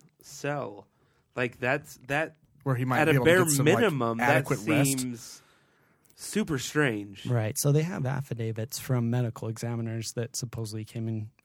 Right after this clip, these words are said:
Speaker 3: and assessed him, and they all said, you know, agreed, yes, he is, you know, has a, a mental issue. He can't care for himself. He needs to be in a medical, you know, he needs treatment, not to be in prison. Green light, get him to the hospital.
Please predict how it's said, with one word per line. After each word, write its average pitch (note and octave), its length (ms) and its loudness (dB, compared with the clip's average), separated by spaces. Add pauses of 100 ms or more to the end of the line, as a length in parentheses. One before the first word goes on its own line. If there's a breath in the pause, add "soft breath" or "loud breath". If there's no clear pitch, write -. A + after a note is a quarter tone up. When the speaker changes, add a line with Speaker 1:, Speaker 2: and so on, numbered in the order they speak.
Speaker 3:
and A2+ 180 -4
assessed A2 400 -6
him, A2+ 160 -6
and A2+ 260 -8
they A2+ 240 -6
all A#2 200 -4
said, A#2+ 340 -8
you C3 160 -2
know, A2+ 160 -4
agreed, A#2 400 -4
yes, A#2 400 -2 (140)
he A#2 500 -2 (240)
is, A2+ 560 -4 (260)
you B2 140 -2
know, G#2+ 180 -8 (340)
has A#2 360 -6
a, A#2 220 -4 (720)
a B2 180 -2
mental B2 340 -2
issue. B2 400 -2
He A#2 160 -6
can't A2+ 280 -10
care C3 180 -4
for C#3 160 -2
himself. A#2+ 520 -2
He G#2+ 80 -8
needs A2 300 -6
to B2 80 -12
be B2 120 -4
in B2+ 100 -2
a A#2+ 80 -6
medical, C3 460 -6
you D3 80 -2
know, A#2 80 0
he A#2 60 0
needs C3+ 240 0
treatment, A#2+ 560 -6 (640)
not B2 220 -2
to - 80 -8
be B2+ 100 2
in A#2+ 120 0
prison. A#2+ 500 0 (720)
Green C3 260 4
light, A#2 240 -2 (100)
get A#2 160 0
him B2+ 120 2
to B2+ 80 -2
the A#2+ 100 -4
hospital. - 540 -8